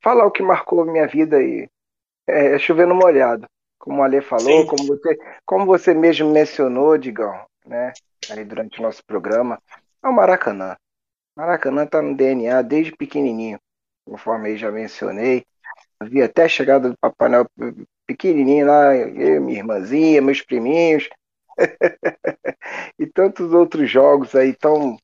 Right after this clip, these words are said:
Speaker 1: memoráveis, né? E o Maracanã já, já, já proporcionou essa alegria aí pra, pra nós, né? Com certeza. Mas vamos lá.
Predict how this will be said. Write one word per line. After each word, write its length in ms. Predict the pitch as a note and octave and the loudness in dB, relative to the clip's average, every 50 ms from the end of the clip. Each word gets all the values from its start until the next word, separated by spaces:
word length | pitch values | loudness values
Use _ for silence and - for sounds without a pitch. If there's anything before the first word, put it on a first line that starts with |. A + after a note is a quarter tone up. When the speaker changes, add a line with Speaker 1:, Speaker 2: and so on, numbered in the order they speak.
| _ _ _ _ | _ _ _ _
Speaker 1:
memoráveis, 920 | C3+ C#3+ E3 F3+ F#3+ F3+ E3 D3 B2+ A#2 B2 C#3 C#3 C#3+ C3 A#2+ A#2 G2+ | -4 0 0 0 2 4 4 4 4 4 4 4 4 4 2 0 -6 -6
né? 180 | A#2+ B2+ C3+ C3+ - _ _ _ _ _ _ _ _ _ _ _ _ _ _ _ _ _ _ - | -6 -6 -6 -6 -8 _ _ _ _ _ _ _ _ _ _ _ _ _ _ _ _ _ _ -6
E 40 | |
o 40 | A#2+ | -4
Maracanã 560 | A#2+ B2+ C3 B2+ C3 B2+ - B2+ A#2 A#2+ A#2+ | 0 0 0 0 0 -2 -2 -4 -4 -4 -6
já, 260 | A#2 A#2 B2+ A#2 A#2 A2+ | -4 -4 -2 -2 -2 -4
já, 300 | A2+ A#2+ A#2 A2+ A2 A2+ | -4 -4 -4 -4 -4 -6
já 400 | A2+ A#2 A2 A2 A2+ G#2 - - _ _ _ _ _ _ _ _ _ _ _ | -6 -6 -6 -6 -6 -6 -8 -12 _ _ _ _ _ _ _ _ _ _ _
proporcionou 640 | - F3 E3 - F3+ E3+ - - - C#3 B2 B2+ B2+ | -4 -4 -4 -2 -6 -6 -6 -4 -6 -4 -4 -2 -6
essa 180 | B2 - - B2 | -6 -4 -6 -6
alegria 440 | A#2 A#2+ A2 - - G#2+ G#2+ G#2 | -4 -4 -6 -6 -6 -6 -4 -4
aí 100 | G#2 G#2+ | -4 -6
pra, 220 | G#2 - - G2+ F#2+ - | -8 -8 -12 -12 -12 -4
pra 160 | - C#3 A#2+ | 0 0 0
nós, 320 | A2 A2+ A2+ A2+ A2+ A2 B2+ | 0 0 -2 -2 -2 -2 -4
né? 160 | B2+ A#2+ A#2 | -6 -6 -8
Com 220 | - - D3+ D#3+ | -8 -6 -6 -6
certeza. 580 | D3 - B2+ G#2+ - _ A2 A#2 A#2 A2 - _ _ _ _ _ _ _ _ _ _ _ _ _ _ _ _ _ _ | -6 -6 -10 -10 -8 _ -2 -2 -2 -2 -4 _ _ _ _ _ _ _ _ _ _ _ _ _ _ _ _ _ _
Mas 460 | - A#2+ C3 D#3+ D#3 C#3 - - D#3 | -4 0 4 4 4 4 2 -10 -6
vamos 340 | D3+ F3 F#3 F#3+ E3 A#2 F#2 | -4 -2 -2 -2 -4 -4 -4
lá. 260 | - F3 E3 D#3+ - | -4 -4 -4 -4 -6